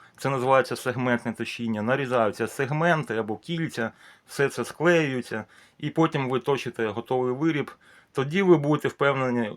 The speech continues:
одразу, що у вас буде готовий виріб. Але особисто мені сегментне точіння якось не запало в душу.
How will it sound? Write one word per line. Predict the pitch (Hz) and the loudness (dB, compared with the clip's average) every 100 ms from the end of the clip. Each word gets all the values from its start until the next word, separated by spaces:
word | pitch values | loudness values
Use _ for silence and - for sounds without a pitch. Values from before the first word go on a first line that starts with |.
| - | -6
одразу, | 104 110 147 131 110 | -4 0 0 0 -2
що | - | -6
у | 107 | -2
вас | 101 110 | 2 0
буде | 101 104 98 | 0 -4 -4
готовий | 98 - 101 101 | -4 -4 -4 -4
виріб. | 90 85 78 - | -6 -8 -8 -2
Але | 135 156 175 170 - - - | 2 4 4 2 -6 -20 -8
особисто | 110 123 135 131 - 117 | -6 -4 -2 -4 0 0
мені | 117 135 165 | 2 0 -2
сегментне | - 120 117 117 110 104 | -2 -2 0 0 -2 -6
точіння | 104 - 117 110 | -8 -6 -4 -4
якось | 104 135 135 117 - | 0 0 0 -4 -6
не | 104 101 92 | -6 -6 -6
запало | 110 - 101 95 107 | -8 -2 0 0 -4
в | |
душу. | 127 165 151 131 | -4 -4 -4 -8